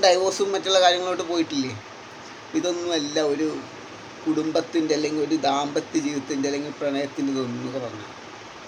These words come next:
അവനാൻ്റെ കംഫർട്ടബിൾ, അവനാന് മനസ്സിന് യോജിച്ച ഒരു വ്യക്തി എന്നേ ഉള്ളൂ. ഇത് നമ്മളല്ല തീരുമാനിക്കേണ്ട, അവനാണ്. അതായത് ആരാണോ അവർ, അവർ ഡിസൈഡ് ചെയ്യേണ്ട കാര്യമാണ്. അപ്പം നിങ്ങൾ വന്നിട്ട് അഭിപ്രായം പറഞ്ഞാൽ ഒരു വാല്യൂ ഇല്ല കേട്ടോ അതിന്. ഉം, നി-, നിങ്ങൾക്ക് എന്തെങ്കിലും അതുകൊണ്ട്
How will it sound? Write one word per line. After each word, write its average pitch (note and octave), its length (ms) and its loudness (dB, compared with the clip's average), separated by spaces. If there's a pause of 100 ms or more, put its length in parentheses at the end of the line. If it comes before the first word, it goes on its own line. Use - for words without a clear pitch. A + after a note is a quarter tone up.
(160)
അവനാൻ്റെ F3+ 580 4
കംഫർട്ടബിൾ, D#3 500 0 (180)
അവനാന് D#3+ 340 2 (100)
മനസ്സിന് D3 340 -4
യോജിച്ച D3 320 -4
ഒരു C#3+ 140 -4
വ്യക്തി C3+ 240 -6
എന്നേ C#3 160 2 (100)
ഉള്ളൂ. A#2 160 -6 (680)
ഇത് E3 80 2 (100)
നമ്മളല്ല E3+ 480 4 (380)
തീരുമാനിക്കേണ്ട, C3+ 640 0 (240)
അവനാണ്. D3+ 500 0
അതായത് C#3+ 200 2 (140)
ആരാണോ E3+ 440 4 (120)
അവർ, D3+ 160 2 (120)
അവർ D3+ 140 0 (120)
ഡിസൈഡ് D3+ 300 4
ചെയ്യേണ്ട C#3 300 2
കാര്യമാണ്. A2 340 -8 (360)
അപ്പം E3 240 -6
നിങ്ങൾ F#3 260 2 (120)
വന്നിട്ട് F3+ 360 2
അഭിപ്രായം D3+ 480 4
പറഞ്ഞാൽ D3+ 260 0
ഒരു D3+ 100 0 (140)
വാല്യൂ C#3 380 4
ഇല്ല C3+ 100 2
കേട്ടോ C3+ 220 -2
അതിന്. C3 180 -4 (280)
ഉം, E3+ 180 -4
നി-, E3 260 2
നിങ്ങൾക്ക് A3 440 6
എന്തെങ്കിലും A#3 440 6
അതുകൊണ്ട് F#3+ 280 2